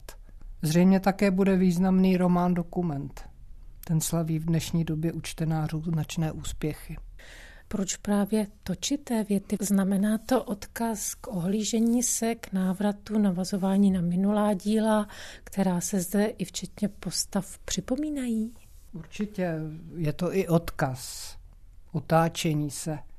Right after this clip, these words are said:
Speaker 1: navracení se k minulým dílům, jejichž je pokračováním,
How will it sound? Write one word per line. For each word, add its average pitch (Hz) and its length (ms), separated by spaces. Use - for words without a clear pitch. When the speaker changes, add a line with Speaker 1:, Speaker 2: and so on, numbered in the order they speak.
Speaker 1:
navracení 160 720
se 170 180
k - 120
minulým 165 460
dílům, 165 600
jejichž - 640
je 170 100
pokračováním, 160 1120